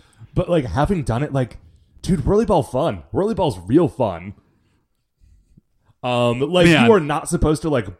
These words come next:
Speaker 1: like, really bumper, like, them bumper cars, but, like,
Speaker 2: No,
Speaker 1: you know,
Speaker 2: that's insane.
Speaker 1: driving a car while whipping around a wiffle ball with a highlight, like,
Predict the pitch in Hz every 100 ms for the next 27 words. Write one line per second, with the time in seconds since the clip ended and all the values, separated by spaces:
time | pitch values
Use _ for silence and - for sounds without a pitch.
0 | _ 127 127 110 104 131 135 117 - 123
1 | 160 160 165 - - - 135 147 165 156
2 | 151 165 185 185 180 190 202 185 160 143
3 | 131 120 - _ _ 233 190 - 156 143
4 | 110 131 90 113 135 156 202 190 190 147
5 | - 131 156 180 147 123 117 135 165 143
6 | 123 139 123 104 117 139 131 143 156 117
7 | 98 104 123 143 156 170 165 - 156 160
8 | _